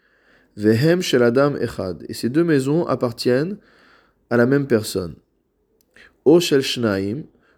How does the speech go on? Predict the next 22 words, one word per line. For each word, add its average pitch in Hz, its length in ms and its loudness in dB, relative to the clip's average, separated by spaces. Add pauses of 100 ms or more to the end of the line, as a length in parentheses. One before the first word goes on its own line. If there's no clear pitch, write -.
(160)
ou 117 100 4
alors 147 260 4
il 135 80 -4
s'agit 131 440 -2
de 117 120 2
deux 123 200 -2
maisons 135 520 -4
appartenant 120 460 -2
à 107 80 2
deux 127 180 2
personnes 120 360 0
différentes, 110 680 -2 (320)
vers 120 380 4
vous, 110 480 -2 (320)
et 135 260 0
ils 120 160 0
ont 120 60 2
fait 147 220 0
un 131 80 4
hérouv 120 360 2
entre 107 280 -6
eux. 92 220 -8